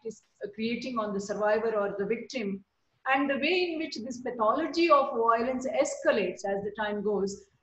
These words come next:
and the shrinking cycle, I mean, they, they have a language called flower and shower state, where, uh,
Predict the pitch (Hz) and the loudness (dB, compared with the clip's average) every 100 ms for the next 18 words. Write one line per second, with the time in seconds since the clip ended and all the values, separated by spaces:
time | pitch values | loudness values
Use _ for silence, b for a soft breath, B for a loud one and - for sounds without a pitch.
0 | - 240 233 233 220 - 302 311 - 269 | -2 2 2 0 -4 -4 -2 -4 -4 -8
1 | 254 226 220 226 226 226 226 - 208 202 | 0 0 2 0 -2 -2 -12 -10 -8 -2
2 | 208 202 - 202 208 202 202 196 220 226 | -2 -2 0 0 2 0 -2 0 0 0
3 | 214 208 196 196 233 220 240 220 196 196 | 0 0 -2 -2 0 0 2 0 -4 -2
4 | 208 214 208 - 202 202 _ _ _ _ | 0 0 -4 -6 -6 -6 _ _ _ _
5 | 208 233 233 226 220 202 202 | 0 2 2 2 2 2 0